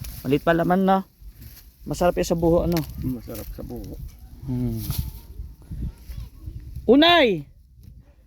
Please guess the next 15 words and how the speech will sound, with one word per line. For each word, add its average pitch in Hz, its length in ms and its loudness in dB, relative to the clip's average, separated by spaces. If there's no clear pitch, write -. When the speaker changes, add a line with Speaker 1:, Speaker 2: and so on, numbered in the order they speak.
Speaker 1:
Grabe 262 400 4
yung 285 100 8
bulilat. 269 380 4
Gustong 269 260 2
gusto 262 200 2
ni 269 100 4
Unay. 254 480 4
Speaker 2:
Mm-mm. 156 360 -16
Speaker 1:
Malakas 131 420 -4
pa - 160 -12
talaga 139 260 0
si - 140 -8
tatay. 135 480 -6
Speaker 2:
Oh. 220 320 -2
Taguho! 269 340 6